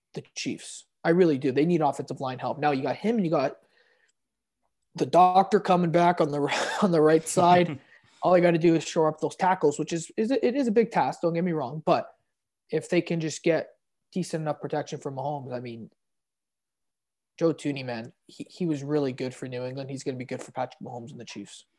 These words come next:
Speaker 2: Well, you saw what happened in the Super Bowl. So I th-, I guess
Speaker 1: Exactly.
Speaker 2: any upgrade to that offensive line,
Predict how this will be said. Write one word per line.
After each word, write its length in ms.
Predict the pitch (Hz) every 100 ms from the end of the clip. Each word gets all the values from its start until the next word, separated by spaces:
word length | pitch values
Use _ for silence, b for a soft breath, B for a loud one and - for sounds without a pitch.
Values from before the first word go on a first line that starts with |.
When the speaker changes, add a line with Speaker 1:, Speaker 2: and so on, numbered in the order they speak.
| _ _ _ _ -
Speaker 2:
Well, 140 | 110
you 80 | 107
saw 200 | - 107
what 120 | 107
happened 280 | 104 104 107
in 100 | 101
the 60 | 95
Super 300 | - 107 104
Bowl. 220 | 95 87
So 200 | - 98
I 100 | 104
th-, 160 | - -
I 40 |
guess 260 | 123 123 117
Speaker 1:
Exactly. 60 | 123
Speaker 2:
any 220 | - 107
upgrade 420 | 120 - 120 113
to 80 | 117
that 140 | 110 107
offensive 440 | 104 110 104 101
line, 360 | 104 104 104